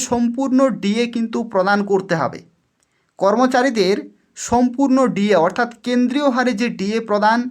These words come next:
সেই হারেই কিন্তু ডিএ প্রদান করতে হবে ত্রিপুরাতে প্রত্যেকটি সরকারি কর্মচারীদের জন্য। অন্য রাজ্যগুলো কর্মচারীদের পূর্ণ ডিএ কিন্তু প্রদান করছে, কিন্তু ত্রিপুরায়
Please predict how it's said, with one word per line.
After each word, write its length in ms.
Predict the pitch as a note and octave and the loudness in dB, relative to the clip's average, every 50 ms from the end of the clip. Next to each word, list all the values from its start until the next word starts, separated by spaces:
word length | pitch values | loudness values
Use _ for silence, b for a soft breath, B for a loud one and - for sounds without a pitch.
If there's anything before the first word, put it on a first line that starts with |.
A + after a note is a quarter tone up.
| b b b b b b b b b | b b b b b b b b b
সেই 340 | - - - - C4 C4+ D4 D4 C4+ | -14 -8 -2 0 2 2 2 2 0
হারেই 320 | - A3 G#3+ A3+ A#3 A#3+ A#3 | 0 0 0 0 -2 -4 -4
কিন্তু 300 | - A#3 A3 A3 - A#3 | -6 -8 -8 -6 -6 -6
ডিএ 300 | A3 E3 F#3 G3+ G#3 G#3+ G#3+ | -4 -2 -2 0 0 0 0
প্রদান 340 | G#3+ G#3 F#3+ F#3 G3 G3+ G3+ | 0 -2 0 0 0 0 -2
করতে 300 | G3+ - G#3 G#3 G#3 G#3+ | -2 -6 -8 -4 -4 -2
হবে 220 | G#3+ G#3 A3+ A3+ B3+ B3+ | -2 0 -2 -2 -2 -4
ত্রিপুরাতে 580 | B3+ - F3 G3 G3 - G3+ G3+ F#3+ G3+ A3 A3 | -6 -6 -8 -8 -6 -2 -2 -2 -2 -2 -6 -10
প্রত্যেকটি 720 | G#3+ - A#3 C4 B3+ - - _ - A#3+ A#3 - - - A#3 - | -6 -4 -4 -4 -4 -6 -8 _ -6 -6 -6 -8 -8 -6 -6 -6
সরকারি 480 | - - G#3 F#3 F#3+ F#3+ G#3 G3+ G#3 G#3 G3+ G3+ | -4 -2 -2 -2 0 0 0 0 0 -2 -2 -2
কর্মচারীদের 680 | - E3+ F3 F#3 F#3 F3+ F#3 F#3 F3 E3 F3+ F3 D#3 | 0 0 0 0 -2 -2 -2 -4 -4 -4 -6 -6 -4
জন্য। 260 | D3+ D3 C3 A#2 G2 F2 - - _ _ _ _ _ _ _ _ _ _ _ _ _ _ _ _ _ _ _ _ _ _ _ _ _ _ _ _ | -4 -4 -2 -2 -4 -8 -10 -14 _ _ _ _ _ _ _ _ _ _ _ _ _ _ _ _ _ _ _ _ _ _ _ _ _ _ _ _
অন্য 240 | - A3 A#3+ B3+ C#4 D#4 D#4 | 2 4 6 6 6 6 6
রাজ্যগুলো 560 | C#4+ B3 A#3 G#3+ G#3 C#4 B3+ A#3 C#4 B3+ A3 G#3+ A3+ A3+ - | 4 2 2 0 0 0 0 2 2 4 4 2 2 0 0
কর্মচারীদের 680 | A#3 A3+ A#3+ B3 C4 C4 B3+ C4 B3 B3 C4+ C4+ C4 C4 B3+ | 0 0 2 2 2 2 2 2 0 0 0 -2 -2 -2 -4
পূর্ণ 300 | - A#3 B3 B3+ B3+ B3+ C4+ C#4 B3+ | -6 -4 -2 2 2 4 4 4 4
ডিএ 280 | F3 - G3+ G#3+ A#3+ A#3+ | 2 0 0 0 -2 -2
কিন্তু 300 | A#3+ A#3+ A#3 A3+ - B3 A3+ | -2 -2 -2 -2 -2 -6 -4
প্রদান 300 | G#3 G#3+ G3+ F#3 G3+ G#3 G3+ | -2 -2 0 0 0 0 0
করছে, 360 | G3+ G3 F#3 F#3 - - - - - - _ _ _ _ _ _ _ _ _ _ - | 0 -2 -2 -2 -4 -10 -14 -14 -16 -20 _ _ _ _ _ _ _ _ _ _ 2
কিন্তু 220 | A#3+ B3+ B3+ C#4 C#4 | 2 2 4 4 0
ত্রিপুরায় 640 | C#4 - B3+ B3+ B3 C#4 D4 C#4+ A#3 F#3 F#3+ G#3 | 2 2 0 0 0 0 2 2 2 2 2 0